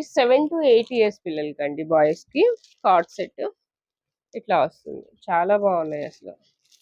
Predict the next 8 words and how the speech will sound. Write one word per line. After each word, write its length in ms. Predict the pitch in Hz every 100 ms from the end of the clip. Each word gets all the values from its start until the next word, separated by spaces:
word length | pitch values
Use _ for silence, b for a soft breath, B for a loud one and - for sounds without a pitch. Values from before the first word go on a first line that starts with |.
| _ _ _ _ _ _ _ _ _
వీటిలో 400 | 202 208 240 262
కలర్స్, 460 | 277 196 180 170 - -
సెవెన్ 320 | - 202 202
to 120 | 220 240
ఎయిట్ 260 | 190 185
ఇయర్స్‌లో 420 | 165 156 170 254 269
కలర్స్ 420 | 196 170 165 -
ఇవి. 260 | 139 156 254